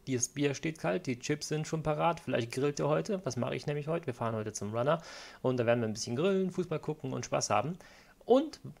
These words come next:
das Schöne ist, ich will mit euch mal tippen. Wie endet heute Abend das Fußballspiel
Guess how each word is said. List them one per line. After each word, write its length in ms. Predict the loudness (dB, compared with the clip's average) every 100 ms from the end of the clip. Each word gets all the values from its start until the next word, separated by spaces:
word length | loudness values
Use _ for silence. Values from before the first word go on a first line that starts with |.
| _ -2
das 160 | -2
Schöne 260 | 0 0 0
ist, 140 | -4
ich 120 | -6
will 80 | -6
mit 100 | -4
euch 180 | -4 -4
mal 120 | -4
tippen. 380 | 2 2 2 -10 -10 -12
Wie 360 | -4 -4 -4 -8 _ _ _ _ _
endet 300 | 0 2 4
heute 160 | 2 4
Abend 220 | 4 4
das 140 | 0
Fußballspiel 720 | -2 -4 -2 -4 0 2 2